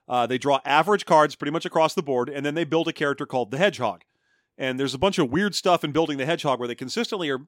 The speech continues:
more or less belittling the character for sucking.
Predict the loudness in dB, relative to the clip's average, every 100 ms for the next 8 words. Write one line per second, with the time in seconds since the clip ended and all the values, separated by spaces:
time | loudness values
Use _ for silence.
0 | _ -2 2 2 2 0 0 2 2 2
1 | 0 -4 -2 -2 -2 -6 -8 -4 0 0
2 | -2